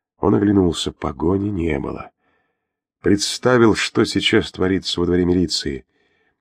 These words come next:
Пьяные милиционеры толкаются у машин, споря, кому садиться за руль,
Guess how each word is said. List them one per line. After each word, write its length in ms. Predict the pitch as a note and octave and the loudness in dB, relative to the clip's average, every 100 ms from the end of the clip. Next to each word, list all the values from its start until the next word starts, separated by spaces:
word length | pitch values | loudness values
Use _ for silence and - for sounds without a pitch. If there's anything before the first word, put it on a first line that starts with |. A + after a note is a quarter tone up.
| - | -4
Пьяные 460 | E2 A#2 A#2+ G#2 | 4 4 6 6
милиционеры 580 | F#2+ F#2+ F2+ G#2 A#2+ A2 | 6 4 2 4 6 6
толкаются 680 | G2+ G2 E2+ A2 F#2+ - F2+ | 4 2 2 2 0 -2 -2
у 20 | |
машин, 400 | F2+ F#2 A2+ A#2 | 0 0 0 0
споря, 480 | E2+ - - A#2+ G#2 | 0 -2 2 4 4
кому 300 | - F#2+ G2 | 2 0 0
садиться 500 | - F#2 G2 - - | 0 -2 -2 -4 -4
за 160 | D2+ D#2+ | -2 4
руль, 300 | C3+ G#2 | 4 4